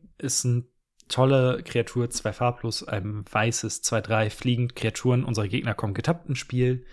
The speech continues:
Raydan, God of the Worthy aus Kaldheim, zwei farblos, ein weißes, zwei drei, fliegend, Vigilance. Schneeländer, unsere Gegner kommen getappt ins Spiel. Das ist in den meisten Fällen nicht hundertprozentig, äh,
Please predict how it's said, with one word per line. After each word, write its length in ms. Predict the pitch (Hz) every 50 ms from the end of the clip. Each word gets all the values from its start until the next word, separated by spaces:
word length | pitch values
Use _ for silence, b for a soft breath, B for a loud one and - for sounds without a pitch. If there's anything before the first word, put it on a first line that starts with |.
| B B B B B B B B B B B B B
Raydan, 580 | 113 117 113 110 - 120 127 147 147 139 131 - -
God 160 | - 131 131
of 140 | - 135 -
the 120 | - 120
Worthy 500 | 101 107 120 127 139 135 139 139 139 - -
aus 280 | 110 110 107 - -
Kaldheim, 540 | - - 113 131 127 - 135 123 123 120 123
zwei 240 | - - - 123 117
farblos, 580 | - - 117 120 120 - - 123 120 - - -
ein 300 | - 113 110 107 104 101
weißes, 460 | 107 104 107 - - 101 - - -
zwei 180 | - - 110
drei, 260 | 101 101 104 104 107 104
fliegend, 400 | - - - 110 101 98 87 -
Vigilance. 580 | 131 117 120 113 117 110 113 - - - - b b b b b b b b
Schneeländer, 520 | b - - 139 147 147 170 165 160 151 139
unsere 240 | 139 127 120 120
Gegner 240 | - - - - 127
kommen 180 | - - 113 107
getappt 280 | - - 156 160 -
ins 80 | 165 131
Spiel. 420 | - - - 135 139 139 135 - - -
Das 140 | - 175 160
ist 140 | 151 143 143
in 80 | 127
den 80 | 117 113
meisten 720 | 107 117 127 - - - 123 123 117 117 117 117 127 - -
Fällen 720 | - - - - 104 98 98 95 98 101 101 104 110 104
nicht 400 | 98 104 - - - - - -
hundertprozentig, 1300 | - 123 131 156 165 160 - - - 135 - - - 131 127 123 - - 123 120 113 - - - - - _ _ _ _ -
äh, 280 | - - 104 98 92